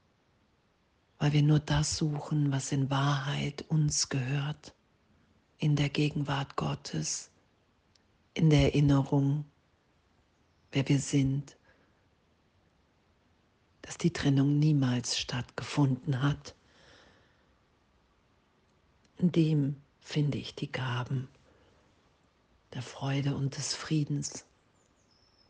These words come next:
Wow, danke. Danke, dass wir dahin geführt werden, dass wir sind.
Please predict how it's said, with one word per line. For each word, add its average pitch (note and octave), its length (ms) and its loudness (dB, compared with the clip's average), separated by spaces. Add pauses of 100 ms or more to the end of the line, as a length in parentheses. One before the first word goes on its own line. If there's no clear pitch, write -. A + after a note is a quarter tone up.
(440)
Wow, D#3+ 360 -2
danke. C#3 640 -2 (1900)
Danke, F3+ 240 -2
dass D3 200 -2
wir D#3 80 0
dahin D#3+ 720 4
geführt D#3+ 680 2
werden, D3 400 2
dass C#3 300 -2
wir D3 160 0
sind. D#3 680 0